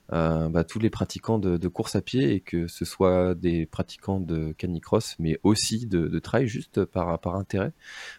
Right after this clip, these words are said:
Donc à mon avis, c'est un sport qui a, qui a un bel avenir devant lui, et je trouve ça très, très bien.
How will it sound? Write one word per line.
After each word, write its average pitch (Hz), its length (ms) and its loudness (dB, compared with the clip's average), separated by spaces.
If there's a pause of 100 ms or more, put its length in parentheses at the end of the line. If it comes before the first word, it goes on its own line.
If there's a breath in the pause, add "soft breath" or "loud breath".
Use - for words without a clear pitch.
Donc 104 140 2
à 120 80 12
mon 139 120 10
avis, 131 180 10
c'est 135 180 4
un 107 100 8
sport - 340 6
qui 107 240 4
a, 95 180 8
qui 95 200 0
a 90 320 4
un 90 120 0
bel 117 220 6
avenir 104 340 4
devant 87 280 4
lui, 104 320 0
et 87 60 0
je 78 100 -6
trouve - 240 -14
ça 110 140 0
très, - 280 -2
très - 200 -2
bien. 90 220 -2